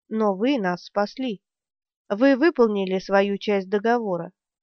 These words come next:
Вы были магией против магии. Вы, магистр Рал.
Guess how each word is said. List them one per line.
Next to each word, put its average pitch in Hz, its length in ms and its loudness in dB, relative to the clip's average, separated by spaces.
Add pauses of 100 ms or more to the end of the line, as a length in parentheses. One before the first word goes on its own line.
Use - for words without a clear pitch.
(360)
Вы 240 300 2
были 233 300 2
магией 214 520 0
против 214 460 -4
магии. 185 500 -4 (600)
Вы, 214 480 0
магистр 196 600 -2
Рал. 208 300 0